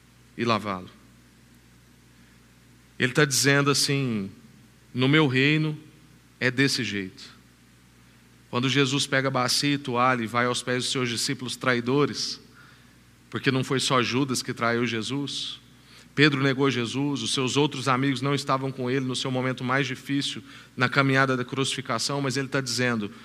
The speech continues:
"No meu reino é assim. As pessoas do meu reino são assim. Eu vou mostrar pra vocês como é que se vive e como é que faz na lógica do meu reino."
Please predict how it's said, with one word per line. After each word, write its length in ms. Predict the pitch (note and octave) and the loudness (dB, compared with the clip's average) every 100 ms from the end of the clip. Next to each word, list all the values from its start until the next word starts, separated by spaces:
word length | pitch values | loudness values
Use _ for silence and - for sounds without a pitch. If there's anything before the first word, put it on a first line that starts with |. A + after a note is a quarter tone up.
| - - | -20 -6
"No 160 | A2+ D3 | 2 6
meu 220 | D#3 C#3 | 6 6
reino 440 | A#2 C3 C#3+ D3+ D3 - - - | 6 4 4 2 -2 -8 -16 0
é 120 | C3 | 2
assim. 420 | A#2+ - G#2 F#2+ - - - - - - - | 2 0 -4 -8 -14 -20 -20 -20 -20 -20 -8
As 160 | A#2+ - | -2 0
pessoas 800 | C#3+ C3 - D#3 D#3+ E3+ E3 - - - | 2 2 2 2 4 2 -2 -6 -8 0
do 140 | C#3+ | 4
meu 160 | C#3+ A2+ | 4 4
reino 440 | A#2+ C#3 D3 D3 - - | 2 2 2 -2 -6 -16
são 320 | - - C#3+ C3 | -2 2 4 2
assim. 400 | - A#2+ G#2+ F#2 - - - - | 0 -4 -6 -8 -14 -20 -20 -8
Eu 120 | - B2+ | 0 4
vou 160 | D#3 | 6
mostrar 340 | D3+ C#3 D3 D3+ | 4 4 2 2
pra 140 | D3+ | 2
vocês 640 | C#3 C3 - C3+ C#3+ C#3+ - - - | 0 0 0 2 0 -2 -10 -16 -2
como 180 | C3 D3 | 2 2
é 80 | |
que 100 | C#3+ | 0
se 160 | C#3+ C#3 | -2 -4
vive 460 | A2 C3 D3 D3 C#3+ - | -4 -2 -2 -4 -10 -10
e 60 | B2 | -10
como 240 | A#2 B2+ | -2 2
é 60 | C3+ | 2
que 100 | C3 | -2
faz 560 | A2+ A#2+ A#2+ B2 B2+ - - - | -6 0 2 2 -2 -4 -10 -6
na 160 | B2 B2+ | 4 4
lógica 540 | B2+ C#3 D#3+ C3+ C3+ | 6 4 4 4 0
do 100 | B2 | -2
meu 200 | A#2+ A2+ | -2 -2
reino." 280 | G2+ F#2+ | -2 -6